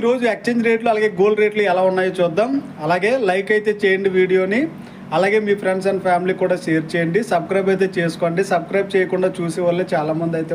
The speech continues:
ఉన్నారు. అలాగే ఈరోజు గోల్డ్ రేటు చూసుకుంటే ముందుగా ట్వంటీ టూ క్యారెట్ ఒక గ్రామ్ బంగారం ధర వచ్చి కువైట్లో ఇరవై తొమ్మిది దినార్ల తొమ్మిది వందల తొంభై ఫిల్స్‌కి అయితే ఉంది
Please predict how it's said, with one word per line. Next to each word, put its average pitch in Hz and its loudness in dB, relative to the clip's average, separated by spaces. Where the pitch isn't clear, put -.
ఉన్నారు. 160 0
అలాగే 233 2
ఈరోజు 269 0
గోల్డ్ 302 0
రేటు 247 -4
చూసుకుంటే 220 0
ముందుగా 196 2
ట్వంటీ 226 2
టూ 311 2
క్యారెట్ 214 -2
ఒక 254 0
గ్రామ్ 226 0
బంగారం 196 0
ధర 185 2
వచ్చి 247 -2
కువైట్లో 190 0
ఇరవై 277 0
తొమ్మిది 233 2
దినార్ల 202 2
తొమ్మిది 233 2
వందల 208 2
తొంభై 233 0
ఫిల్స్‌కి 247 0
అయితే 202 0
ఉంది 196 0